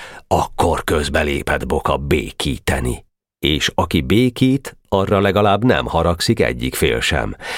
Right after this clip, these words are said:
Szóval okos fiúnak látszott Boka, és úgy indult, mint aki az életben, ha sokra nem is viszi, de becsületes férfi gyanánt fogja a helyét megállni. A hazamenés iránya azt követelte, hogy a Soroksári utcából a Köztelek utcába forduljanak be.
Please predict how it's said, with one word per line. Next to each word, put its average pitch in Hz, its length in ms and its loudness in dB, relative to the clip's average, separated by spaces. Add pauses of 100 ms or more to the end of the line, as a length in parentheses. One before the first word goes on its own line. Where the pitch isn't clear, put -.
(360)
Szóval 190 580 4
okos 123 380 2
fiúnak 98 440 2
látszott 85 460 0
Boka, 120 280 2
és 107 300 2
úgy 180 280 2
indult, 143 500 2
mint 98 220 4
aki 107 200 4
az 95 100 2
életben, 95 460 2
ha 87 100 0
sokra 90 340 2
nem 101 160 4
is 156 160 2
viszi, 180 260 2
de 185 140 4
becsületes 110 720 0
férfi 60 360 -2
gyanánt 64 380 0
fogja 69 340 0
a 62 60 2
helyét 60 440 -2
megállni. 64 720 -4 (640)
A 71 200 0
hazamenés 120 800 2
iránya 131 400 4
azt - 200 0
követelte, 87 580 2
hogy 95 160 0
a 67 60 2
Soroksári 95 800 2
utcából 147 580 2
a 170 60 4
Köztelek 78 560 0
utcába 76 420 0
forduljanak 76 720 0
be. 62 260 -8